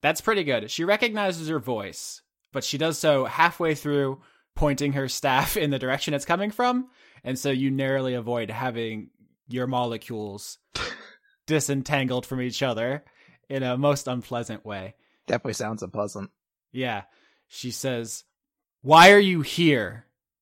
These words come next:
Speaker 2: "I heard a really loud sound coming from the mansion, and then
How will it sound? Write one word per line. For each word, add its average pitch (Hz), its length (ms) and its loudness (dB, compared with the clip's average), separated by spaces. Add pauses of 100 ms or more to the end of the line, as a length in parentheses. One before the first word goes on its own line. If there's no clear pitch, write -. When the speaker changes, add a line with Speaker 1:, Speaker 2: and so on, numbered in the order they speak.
(260)
Speaker 2:
"I 202 400 0 (220)
heard 226 320 8
a 208 140 4 (480)
really 226 420 2
loud 214 340 12
sound 240 380 4
coming 202 280 4
from 196 280 0
the 185 240 4 (140)
mansion, 196 500 0
and 175 160 2
then 175 280 0